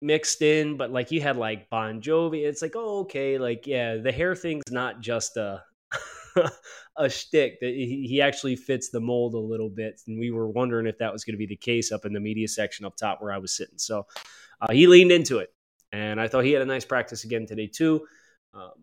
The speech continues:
but Jaelan Phillips, if I'm looking at the edge guys, was the one guy who just the physical stature that he provides and the physical profile. And you're seeing it's, it's being a little bit more seamless in transition from initial charge to reacting and diagnosing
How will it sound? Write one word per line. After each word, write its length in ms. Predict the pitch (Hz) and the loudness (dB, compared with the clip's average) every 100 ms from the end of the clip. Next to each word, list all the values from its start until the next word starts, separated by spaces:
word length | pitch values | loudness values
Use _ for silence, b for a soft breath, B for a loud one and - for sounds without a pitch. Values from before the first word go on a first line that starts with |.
| _ - | _ -4
but 160 | 117 | -4
Jaelan 400 | - 147 160 151 | 2 4 4 2
Phillips, 380 | - 139 127 - | 2 2 2 -4
if 120 | 113 | -4
I'm 140 | 123 123 | -4 -2
looking 220 | 120 117 | -4 -6
at 80 | 107 | -6
the 140 | 110 | -6
edge 180 | 110 - | -6 -6
guys, 280 | 104 107 - | -6 -6 -8
was 140 | 107 | -8
the 100 | 110 | -8
one 320 | 104 117 123 | -2 0 0
guy 200 | 117 110 | 2 2
who 160 | 104 107 | 0 -6
just 200 | 110 - | -8 -10
the 60 | |
physical 640 | 98 - 131 127 120 - 98 | -16 -6 0 0 -2 -10 -10
stature 720 | - - 101 98 - 92 - _ _ _ _ _ _ 110 | -8 -2 -2 0 -6 -10 -14 _ _ _ _ _ _ -6
that 140 | 104 | -4
he 240 | - 123 | -2 -2
provides 760 | 113 110 98 90 85 - - - _ _ _ | -4 -8 -6 -6 -6 -10 -12 -12 _ _ _
and 140 | 107 | -12
the 60 | 98 | -12
physical 520 | - - 131 113 117 | -6 4 4 4 -4
profile. 380 | 113 117 110 104 | -4 -6 -4 -4
And 100 | 101 | -4
you're 120 | 107 | -6
seeing 560 | - - 151 147 131 123 | -2 2 2 4 2 0
it's, 200 | 113 - | -2 -4
it's 220 | 135 - 117 | -4 -6 -2
being 340 | 110 143 147 | 4 6 6
a 60 | 135 | 2
little 180 | 135 | 2
bit 80 | 127 | 0
more 160 | 127 110 | -2 -4
seamless 480 | - 135 127 120 117 | -4 -2 -2 -2 -6
in 80 | |
transition 580 | 107 117 113 113 117 120 | -6 -4 -2 -2 -2 -4
from 280 | 104 110 107 | -4 -6 -6
initial 480 | 110 107 117 - 139 | -6 -4 -2 -2 -4
charge 560 | - 123 113 113 - b b b b _ _ _ _ - | 0 4 4 4 -2 b b b b _ _ _ _ -4
to 120 | 117 | 0
reacting 560 | 113 113 123 - 131 131 | 4 6 6 6 -2 0
and 100 | 123 | 2
diagnosing 880 | 113 110 107 104 98 107 104 104 | 2 2 -2 -4 -4 -6 -8 -10